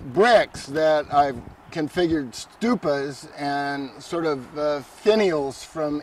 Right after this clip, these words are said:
Eastern culture are additionally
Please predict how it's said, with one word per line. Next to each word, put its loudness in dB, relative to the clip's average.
Eastern -4
culture -4
are 2
additionally 0